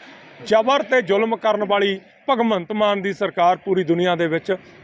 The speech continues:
ਪਹਿਲੇ ਨੰਬਰ 'ਤੇ ਆ ਗਈ। ਉਦੋਂ ਹੱਦ ਹੋਈ ਜਦੋਂ ਕਿਸਾਨ ਚੰਡੀਗੜ੍ਹ ਮੀਟਿੰਗ ਕਰਨ ਲਈ ਜਾਂਦੇ ਆ ਤੇ ਕਿਸਾਨਾਂ ਦੀਆਂ ਆਗੂ ਟੀਮਾਂ ਦੀਆਂ ਗ੍ਰਿਫਤਾਰੀਆਂ ਕੀਤੀਆਂ ਜਾਂਦੀਆਂ ਹੈਗੀਆਂ ਨੇ। ਬਹੁਤ ਮੰਦਭਾਗੀਆਂ ਘਟਨਾਵਾਂ ਸਾਨੂੰ ਦੇਖਣ ਨੂੰ ਮਿਲੀਆਂ, ਕਰੋੜਾਂ ਦਾ ਕਿਸਾਨਾਂ ਦਾ ਨੁਕਸਾਨ ਹੋਇਆ।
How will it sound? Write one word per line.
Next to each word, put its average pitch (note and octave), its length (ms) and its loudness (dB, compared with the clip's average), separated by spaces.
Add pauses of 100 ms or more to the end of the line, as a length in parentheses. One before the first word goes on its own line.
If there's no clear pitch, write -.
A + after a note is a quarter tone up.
ਪਹਿਲੇ C#4 300 2
ਨੰਬਰ F3+ 280 -2
'ਤੇ E3 160 -6
ਆ C3+ 120 -2
ਗਈ। A#2+ 180 -8 (520)
ਉਦੋਂ G#3+ 260 2
ਹੱਦ G3 220 0
ਹੋਈ F#3+ 340 0 (340)
ਜਦੋਂ G3+ 200 2
ਕਿਸਾਨ G#3 500 0 (420)
ਚੰਡੀਗੜ੍ਹ A#3 420 0
ਮੀਟਿੰਗ G#3+ 320 -2
ਕਰਨ A3 200 0
ਲਈ A3+ 140 0
ਜਾਂਦੇ G#3 340 0
ਆ G3 80 -2 (420)
ਤੇ C4 80 2
ਕਿਸਾਨਾਂ A#3 480 -2
ਦੀਆਂ C#4 280 0 (400)
ਆਗੂ A3+ 340 0
ਟੀਮਾਂ D4+ 300 0
ਦੀਆਂ C#4+ 120 -2
ਗ੍ਰਿਫਤਾਰੀਆਂ A#3 520 -2
ਕੀਤੀਆਂ G3+ 320 -6
ਜਾਂਦੀਆਂ F#3 300 -4
ਹੈਗੀਆਂ E3+ 240 -2
ਨੇ। E3+ 120 -8 (400)
ਬਹੁਤ G#3 380 2 (440)
ਮੰਦਭਾਗੀਆਂ G3 720 -2
ਘਟਨਾਵਾਂ F3+ 480 -2
ਸਾਨੂੰ F3+ 260 -4
ਦੇਖਣ E3+ 280 -6
ਨੂੰ F3 100 -4
ਮਿਲੀਆਂ, E3 260 -2
ਕਰੋੜਾਂ F3 360 0
ਦਾ E3 100 0
ਕਿਸਾਨਾਂ D3+ 340 -4
ਦਾ D#3 60 0
ਨੁਕਸਾਨ C#3 340 -6
ਹੋਇਆ। A#2+ 220 -8